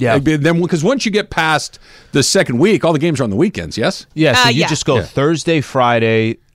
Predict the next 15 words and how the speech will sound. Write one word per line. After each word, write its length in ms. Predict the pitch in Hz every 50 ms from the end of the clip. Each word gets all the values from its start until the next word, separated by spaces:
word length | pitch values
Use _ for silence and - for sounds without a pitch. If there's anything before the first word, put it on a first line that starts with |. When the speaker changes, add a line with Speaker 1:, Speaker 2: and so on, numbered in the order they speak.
| _ -
Speaker 1:
as 200 | 120 117 110 -
far 220 | - 139 131 123
as 160 | 117 110 95
weekdays 540 | 98 104 120 120 110 - 120 113 107 90 -
this 240 | 110 107 101 - -
week, 260 | 95 92 95 92 -
Thursday, 480 | - - 131 127 135 131 117 135 127 117
Friday, 640 | - - - 117 113 113 113 110 107 107 101 - - _ _ _ _ _ -
weekdays 520 | 113 120 123 - - - 120 113 95 98
next 300 | 110 117 113 - - -
week, 220 | 110 95 90 -
and 100 | 92 95
then 80 | 95 95
that's 220 | 95 87 - -
it. 120 | 95 82